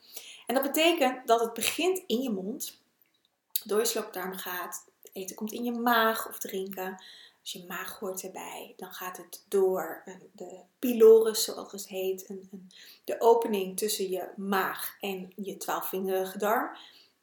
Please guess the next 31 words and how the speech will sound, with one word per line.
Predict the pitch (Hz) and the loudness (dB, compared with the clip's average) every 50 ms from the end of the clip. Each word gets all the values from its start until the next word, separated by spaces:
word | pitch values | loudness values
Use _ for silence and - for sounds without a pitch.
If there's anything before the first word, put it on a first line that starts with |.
| - - | -16 -10
Eh, | - 101 98 - - | -8 -6 -6 -6 -6
of, | - - - - - - | -8 -10 -12 -14 -16 -10
dat | - 202 185 - - - - | -6 -6 -6 -6 -8 -10 -6
is | - 190 190 - | -2 -2 -2 0
niet | - 214 220 208 - - | 0 0 -2 -2 -2 -4
altijd | - 202 - - - 156 175 185 - - | -4 -4 -4 -4 -4 -4 -4 -4 -2 2
open, | - 240 247 247 - 294 294 254 | 4 4 4 4 4 2 2 2
want | 208 180 190 190 - - | 0 -2 -2 -4 -6 -4
je | 190 214 190 | -4 -2 -2
maag | 185 185 190 202 190 | 0 0 0 0 -2
is | - 208 - | -2 -4 -4
heel | - 196 196 | -2 -2 -2
zuur, | 196 196 208 208 202 190 180 180 - 190 | -2 -4 -4 -4 -4 -4 -4 -4 -4 -6
je | 190 | -6
twaalfvingerige | 190 - 175 180 - - 214 202 202 - 196 190 190 - - | -6 -6 -8 -8 -8 -8 -8 -8 -8 -8 -10 -12 -12 -10 -4
darm | 196 240 262 254 220 | 0 2 2 2 2
is | 190 - - | 0 -2 -4
heel | 190 185 | -4 -4
basis. | 175 175 175 180 180 - - - - - | -4 -4 -4 -4 -6 -8 -10 -10 -12 -12
Dus | - 208 - - | -10 -10 -10 -8
daar | 208 190 185 185 190 - - - - - - _ | -6 -6 -6 -6 -8 -10 -16 -20 -20 -20 -20 _
zit | - 196 208 226 220 220 - - | -4 0 2 2 2 0 -2 -4
een, | 190 190 202 196 190 - - _ _ _ _ _ _ | -4 -4 -4 -4 -8 -14 -20 _ _ _ _ _ _
een, | - 208 196 190 185 185 - | -14 -12 -12 -12 -14 -16 -18
een | 202 170 175 - _ _ | -18 -20 -20 -20 _ _
schakeling | - - - - 247 254 269 262 254 208 190 185 185 185 | -10 -8 -4 0 0 0 2 2 2 0 0 0 -2 -4
tussen | 220 - - - - 208 - - | -4 -2 -2 -2 -4 -4 -8 -12
die | 202 202 190 | -12 -12 -10
zorgt | 190 196 190 185 185 185 - - - | -6 -4 -4 -4 -4 -6 -8 -14 -16
dat | - 185 185 - | -16 -16 -14 -14
het, | - - - | -16 -18 -18